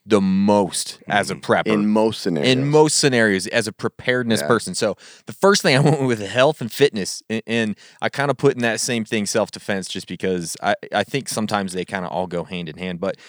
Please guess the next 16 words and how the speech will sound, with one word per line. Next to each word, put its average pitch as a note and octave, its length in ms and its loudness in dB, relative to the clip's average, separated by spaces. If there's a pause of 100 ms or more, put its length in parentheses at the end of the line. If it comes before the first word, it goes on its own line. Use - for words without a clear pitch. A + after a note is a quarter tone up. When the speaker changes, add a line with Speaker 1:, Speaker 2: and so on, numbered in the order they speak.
(140)
Speaker 1:
if B2+ 180 -4
you're F3 120 0
not C#3 280 -2
healthy, C#3+ 500 -4 (520)
and A#2 160 -2
if, - 260 -4
and A#2 140 -4
if G#2+ 140 -6
you're, C#3+ 380 -2 (140)
um, G2 480 4
if A2 120 -8
you C#3 80 -8
can't C3+ 240 -2
walk A2+ 260 0
thirty A2+ 260 0
feet A2+ 320 -4